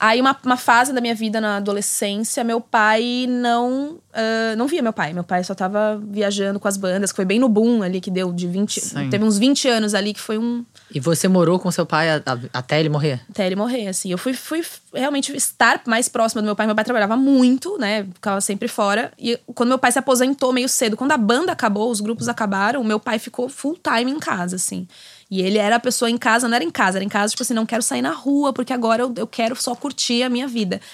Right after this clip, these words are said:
Speaker 1: E ele se aposentou relativamente cedo, ele tinha, sei lá, é, uns cinquenta anos, assim.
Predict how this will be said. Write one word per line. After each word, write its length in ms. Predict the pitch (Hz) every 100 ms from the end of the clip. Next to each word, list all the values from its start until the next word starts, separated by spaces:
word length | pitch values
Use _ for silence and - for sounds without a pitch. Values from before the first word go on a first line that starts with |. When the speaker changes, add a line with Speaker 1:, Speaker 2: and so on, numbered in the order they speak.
| -
Speaker 1:
E 40 |
ele 100 | 254
se 60 | 262
aposentou 500 | 262 262 247 254 254
relativamente 420 | 254 254 254 240
cedo, 340 | - - 247 226
ele 100 | 208
tinha, 160 | -
sei 120 | 180 214
lá, 200 | 190 180 - _ _ - _ _ -
é, 420 | 196 196 190 180 175 180 -
uns 320 | 196 180 - 226
cinquenta 360 | 208 214 220 220
anos, 320 | 202 175 175
assim. 320 | 175 - 185